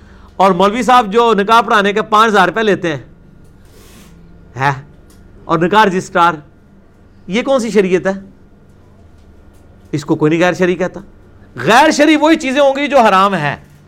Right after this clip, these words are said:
یعنی ایک مرد کو آپ اس کے ہاتھ پاؤں میں مہ-، مہندی لگانا شروع کر دیتے ہیں، تو یہ تو ویسے ہی غلط ہے، وہ ویسے بھی لگا لے اس رسم کے بغیر بھی، تو وہ غلط ہے۔ عورتوں مردوں کا اختلاط غلط ہے۔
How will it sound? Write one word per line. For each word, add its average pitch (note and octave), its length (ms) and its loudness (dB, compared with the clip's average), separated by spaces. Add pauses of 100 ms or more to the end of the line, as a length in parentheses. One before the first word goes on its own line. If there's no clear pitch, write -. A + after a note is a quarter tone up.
(500)
یعنی B3 180 -2
ایک D4 140 0
مرد C4+ 320 0
کو D#4 120 0
آپ D4 120 2 (320)
اس B3 160 -10
کے D4 100 -2
ہاتھ G#3 260 4
پاؤں C4 160 0
میں C4 80 0
مہ-، B3 320 0
مہندی B3+ 200 -2
لگانا A3 260 -2
شروع F#3+ 160 -4
کر E3+ 180 -4
دیتے C3 240 -10
ہیں، B2+ 60 -14 (160)
تو A#3 100 0
یہ C4 100 -2
تو C4+ 100 -2
ویسے B3+ 240 2
ہی C#4+ 60 -2
غلط C4 220 0
ہے، B3 60 0
وہ A#3+ 140 -2
ویسے A3 280 0
بھی D#4+ 100 2
لگا G#3+ 260 2
لے G3 100 2
اس F#3 120 -4
رسم G#3 360 -6
کے A3 80 -2
بغیر F#3 320 0
بھی، C#3 160 -8 (280)
تو F#3 100 -6
وہ F#3+ 80 -2
غلط G3+ 280 -2
ہے۔ - 60 -14 (640)
عورتوں G#3 280 0
مردوں G#3+ 340 -2
کا A3 80 -6
اختلاط G3 440 -2
غلط F3+ 280 -6
ہے۔ - 240 -18